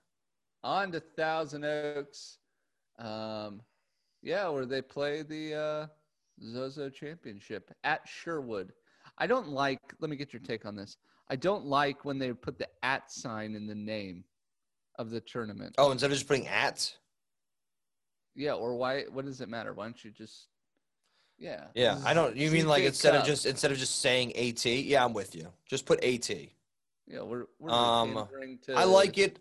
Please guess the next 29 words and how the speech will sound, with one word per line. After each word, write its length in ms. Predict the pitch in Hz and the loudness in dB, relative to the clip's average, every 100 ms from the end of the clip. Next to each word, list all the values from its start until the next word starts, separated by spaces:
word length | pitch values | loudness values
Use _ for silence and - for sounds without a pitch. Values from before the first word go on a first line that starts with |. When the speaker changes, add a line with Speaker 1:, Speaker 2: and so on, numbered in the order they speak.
| - | 2
Speaker 2:
I 80 | 156 | 6
like 220 | 185 202 | 8 6
it 60 | |
'cause 140 | 185 180 | 4 2
it 80 | 165 | 4
makes 260 | 156 151 | 4 2
it 80 | 139 | 0
sound 360 | - 143 139 127 | 2 4 4 4
like 240 | 135 127 | 4 4
the 80 | 113 | 0
course 360 | 123 - 131 131 | -2 2 2 2
is 120 | 123 | -2
the 140 | 113 | 0
opponent. 680 | 117 - 120 131 156 156 - - _ _ _ _ - - _ _ _ _ - | -2 0 -2 0 -2 -4 -8 -12 _ _ _ _ -20 -20 _ _ _ _ -12
Speaker 1:
<laughs> 440 | 220 - - 202 - | -8 -8 -6 -8 -6
You're 300 | 123 156 101 | -8 -6 -8
right. 60 | - | -8
It 140 | 131 | -8
is 200 | 113 98 | -8 -10
the 120 | - | -16
opponent. 180 | - - | -16 -4
Speaker 2:
Like, 160 | 123 110 | -2 -2
the, 280 | 117 139 101 127 | -4 -4 -4 -4
the, 540 | 139 131 123 120 113 - _ _ _ | -2 0 -2 -2 -4 -8 _ _ _
it's 180 | 127 117 | -10 -10
the 240 | 107 113 131 | -8 -4 -2
Zozo 460 | 117 113 107 113 | 0 0 0 -2
Championship 960 | 104 - 110 98 104 95 90 95 87 _ _ | -2 -4 -4 -6 -8 -10 -8 -8 -8 _ _
at 640 | 151 135 - - - - | 2 2 0 -6 -10 -10